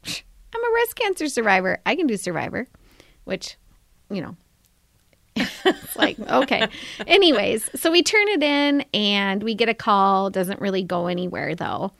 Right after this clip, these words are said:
Speaker 1: And so I'm like, "Well, I'm still going for it." So
Speaker 2: Mm-hmm.
Speaker 1: I was turning forty-five. I'm like, "If I'm not gonna do it now, I'm never gonna do it." So the next year I turn in another one, and that's when the ball really started to get rolling.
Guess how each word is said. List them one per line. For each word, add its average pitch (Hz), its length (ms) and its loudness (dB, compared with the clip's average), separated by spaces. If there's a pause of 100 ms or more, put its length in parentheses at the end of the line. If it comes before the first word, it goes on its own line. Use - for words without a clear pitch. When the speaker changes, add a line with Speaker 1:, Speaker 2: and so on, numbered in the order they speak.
(340)
Speaker 1:
And 302 140 0
so 330 80 4
I'm 302 100 2
like, 277 200 0
"Well, 175 80 0
I'm 220 200 0
still 185 520 -4 (260)
going 185 280 -4
for - 200 -6
it." - 240 -8
So 196 140 -2
Speaker 2:
Mm-hmm. 190 240 -2 (360)
Speaker 1:
I 196 140 2
was 196 140 -2
turning 208 260 -2
forty-five. 208 760 2
I'm 220 100 -2
like, 175 240 -4
"If 202 140 -6
I'm 285 200 2
not 370 200 -2
gonna 302 160 0
do 285 100 0
it 262 80 0
now, 226 380 -2 (100)
I'm 202 100 -4
never 185 200 0
gonna 170 220 -4
do 165 100 -6
it." 160 160 -6 (440)
So - 200 -6
the 202 60 0
next 190 260 -4
year 196 100 0
I 190 60 0
turn 190 240 -4
in 190 140 -2
another 180 340 -2
one, 180 240 -2
and 170 120 -4
that's - 340 -8
when 165 400 -8 (420)
the 185 80 0
ball - 280 0
really - 400 -2 (240)
started 160 520 -4
to 190 100 -10
get 165 200 -8
rolling. - 480 -8